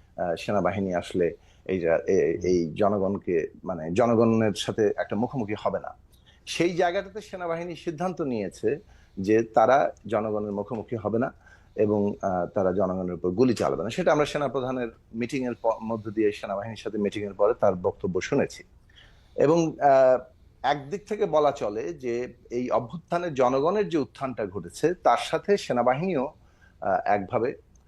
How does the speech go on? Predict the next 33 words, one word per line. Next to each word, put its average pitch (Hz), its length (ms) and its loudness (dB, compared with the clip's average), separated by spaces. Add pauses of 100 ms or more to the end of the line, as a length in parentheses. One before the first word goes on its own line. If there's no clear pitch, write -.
(140)
আহ, 85 360 -2
কি 104 80 -2
বলতে 87 280 0
পারেন 78 320 0
যে 78 240 2 (580)
তার 131 160 6
সাথে 127 260 -8
যুক্ত 165 300 -4
হয়ে 123 200 2
পড়েছে 113 320 -2
অথবা 160 380 2
তার 117 160 -4
সমর্থনে 117 540 -10
এসে 90 180 -6
দাঁড়িয়েছে। 76 480 0 (680)
এবং 160 260 2
এইখানে 196 500 2
আমরা 170 240 2
যখন 160 240 -4
অন্তর্বর্তী 165 480 -6
সরকার 147 400 -2
গঠিত 160 340 -4
হয়েছে, 175 380 0
সেই 147 340 0
ক্ষেত্রেও 185 540 2
তাদের, 127 320 0 (160)
আহ, 104 240 0
একটা, 95 320 -6 (340)
মানে, 90 220 -10
এই 107 200 2
অন্তর্বর্তী 107 480 0
সরকারের, 104 500 2 (520)
আহ, 80 460 -4